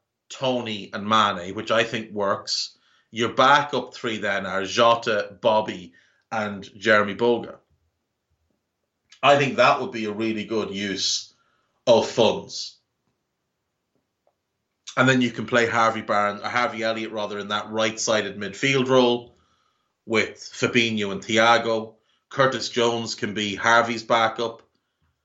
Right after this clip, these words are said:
Henderson can be Fabinho's, and Naby Keita can be Thiago's. And then you've got two in each position. The only need you'd have then is a backup right back to Trent.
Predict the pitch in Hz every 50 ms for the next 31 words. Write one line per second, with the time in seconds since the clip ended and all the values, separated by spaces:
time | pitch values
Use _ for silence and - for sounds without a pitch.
0 | _ _ _ _ _ _ _ _ _ _ _ _ _ _ _ - - 123 131 131
1 | 131 120 117 - - 120 110 107 - 113 107 98 104 92 - - 98 95 113 113
2 | 113 110 110 107 104 104 101 101 98 - - - - 107 101 101 98 104 107 110
3 | 110 110 98 - - 120 113 113 107 107 98 95 - 104 95 95 98 95 - -
4 | 110 113 117 117 113 - 95 92 - - 104 113 117 117 120 113 110 107 107 -
5 | 117 110 104 - - - - - - - _ _ _ _ - - - 135 131 123
6 | 113 117 110 101 - - - - 101 92 120 120 120 - - 98 - - _ _
7 | _ _ _ _ _ _ _ _ _ _ _ _ _ _ _ _ _ _ _ _
8 | _ _ _ _ _ _ _ _ _ _ _ _ _ _ _ - 135 147 147 147
9 | 147 139 131 135 131 127 123 123 123 113 120 117 110 110 - - 127 127 127 117
10 | 110 107 101 101 104 - - 113 110 107 107 107 101 95 92 - - - - -
11 | - _ _ _ _ _ _ _ _ _ _ _ _ _ _ _ _ _ - 123
12 | 123 127 123 123 120 - - 113 - 113 113 120 127 127 - 110 101 92 95 -
13 | - - - - 123 117 110 - - - - -